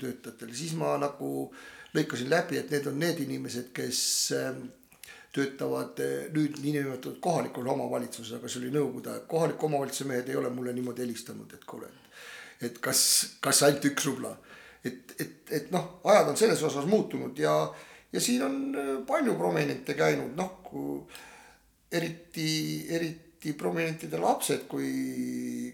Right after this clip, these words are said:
kui keegi värava tagant helistas, et kuulge, kas te ei näe, kelle auto ukse, värava taga on. Administraatorid ehmatasid ära, et, et tõepoolest see oli Eesti Vabariigi presidendi auto, aga, aga administraatorid ei, ei pannud seda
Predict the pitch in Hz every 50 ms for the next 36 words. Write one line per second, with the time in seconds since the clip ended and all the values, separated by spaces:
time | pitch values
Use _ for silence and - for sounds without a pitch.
0 | - - _ - 147 143 139 139 - 160 160 156 151 156 - 143 139 143 143 147
1 | 170 185 175 151 143 131 147 139 143 143 - 190 190 160 131 - - 127 120 135
2 | 131 - - 151 139 143 143 139 - 147 127 - - 147 143 160 185 190 165 147
3 | 135 127 - - - - - 143 147 160 220 247 247 - 160 151 151 147 - 135
4 | - - - 156 143 147 160 165 147 135 135 135 143 139 139 135 135 135 127 127
5 | 123 117 - - - _ _ _ _ - - _ _ - - - - - _ _
6 | - 147 135 143 156 143 143 - - 180 175 170 160 - 156 139 143 175 175 170
7 | 160 143 139 - - 151 156 - 226 208 160 139 127 123 123 - - 131 123 -
8 | - - - - 135 135 135 190 180 139 117 - - - 127 123 131 131 139 135
9 | - - 139 143 139 135 131 127 131 147 175 170 151 123 120 113 117 113 113 113
10 | 117 117 - - - 110 107 107 - 110 113 110 110 113 - - - 120 113 117
11 | 120 123 120 120 120 - - - 135 127 - - 117 120 117 - - 127 123 123
12 | 120 123 123 120 123 - - - - - - - - - - - - - - -
13 | - - - - _ _ _ _ _ _ _ _ - - 147 147 151 151 147 -
14 | 165 170 156 135 - - - 143 139 139